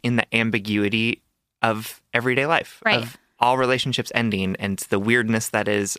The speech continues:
Speaker 1: that, or all situationships, like, fizzling out.
Speaker 2: Yeah.
Speaker 1: It's up to us to figure out, like, how do I, how do I do the head and heart work for myself to, like,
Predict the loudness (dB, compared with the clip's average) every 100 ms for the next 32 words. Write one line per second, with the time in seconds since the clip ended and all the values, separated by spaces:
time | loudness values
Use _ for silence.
0 | -12 -4 0 0 -2 -2 0 0 2 0
1 | 0 -2 -2 0 -2 -4 -2 -2 -2 -4
2 | -12 -2 0 0 0 2 2 2 -2 -2
3 | 0 0 -4 -10 -2 0 2 0 -2 -2
4 | 0 2 0 0 -2 -4 -8 -20 _ _
5 | _ -2 0 4 2 2 -2 -4 0 0
6 | 0 0 0 0 0 -2 -4 -2 -2 0
7 | 0 0 -2 -4 -2 -2 -4